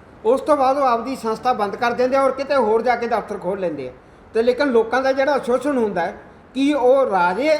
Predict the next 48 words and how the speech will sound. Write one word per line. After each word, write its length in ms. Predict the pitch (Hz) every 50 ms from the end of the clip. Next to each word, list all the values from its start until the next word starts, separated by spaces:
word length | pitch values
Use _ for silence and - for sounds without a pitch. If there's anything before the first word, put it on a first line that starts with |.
| - 202
ਆਈ 220 | 202 208 233 247 254
ਏ 20 |
ਐਸ 180 | 262 254 - 254
ਅਧਿਕਾਰੀ 460 | 247 233 226 - 214 180 175 196 233 247
ਹੈ 60 | 226
ਜਿਹੜੇ 200 | 180 220 226 247
ਉਹ 60 | 240
ਖੁਦ 260 | 240 - 196 226 233
ਕਰਵਾਉਂਦੇ 400 | - - 294 294 285 277 277 285
ਆ, 40 | 285
ਜਿਹੜੇ 260 | 294 285 285 294 302
ਰਜਿਸਟ੍ਰੇਸ਼ਨਾਂ 600 | 294 277 262 262 247 - - 226 214 226 208 247 226
ਕਰਾਉਂਦੇ 360 | 226 214 214 208 190 185 170
ਆ? 60 | 131 - - - - - - - - - - - - -
ਕੀ 140 | 247 269 269
ਪੀ 280 | 262 - 254 254 247
ਸੀ 120 | 247 - 269
ਐਸ 180 | 269 254 - 269
ਅਧਿਕਾਰੀਆਂ 460 | 254 254 254 247 220 196 185 208 226
ਦੀ 100 | 233 269
ਜਵਾਬਦੇਹੀ 540 | 233 254 247 226 220 226 233 240 277 269 269
ਨਹੀਂ 140 | 277 320 320
ਬਣਦੀ? 340 | 311 294 277 233 226 190 147 - - - - - - -
ਇੱਕ 220 | 240 262 254 - 302 185 156
ਹਾਰਨ 300 | 185 196 208 208 247 277
ਮਾਰਦਾ 440 | 254 240 220 208 208 202 185 240 240
ਬੰਦਾ 340 | 190 196 190 190 208 226 233
ਮੋਟਰਸਾਈਕਲ 580 | 226 214 202 208 - 208 180 202 208 214 226
'ਤੇ 140 | 214 233 226
ਚਲਾ 240 | 226 214 202 214 220
ਜਾਂਦਾ, 240 | 226 233 220 214 240
ਉਹਦਾ 180 | 240 233 254
ਚਲਾਨ 360 | 247 247 220 202 202 208 226 240
ਹੋ 60 | 233
ਜਾਂਦਾ 240 | 202 185 170 156 165
ਹੈ 100 | 160 147 - - - - - -
ਸਾਊਂਡ 280 | - 190 190 190 175
ਨਾਲ। 200 | 175 175 170 156 139 - - - - -
ਤੇ 80 | - 233
ਕੀ 260 | 226 233 233 262 254
ਇਹ 100 | 269 277
ਜਿਹੜੇ 200 | 254 277 294 302
ਕਰੋੜਾਂ 480 | 294 294 269 220 220 226 233 262 285 269
ਰੁਪਈਏ 260 | 247 - 233 247 247
ਦੇ 100 | 247 269
ਘੁਟਾਲੇ 500 | 254 254 202 226 220 196 170 175 196 208
ਹੁੰਦੇ 340 | 185 175 170 160 196 208 185
ਆ, 80 | 151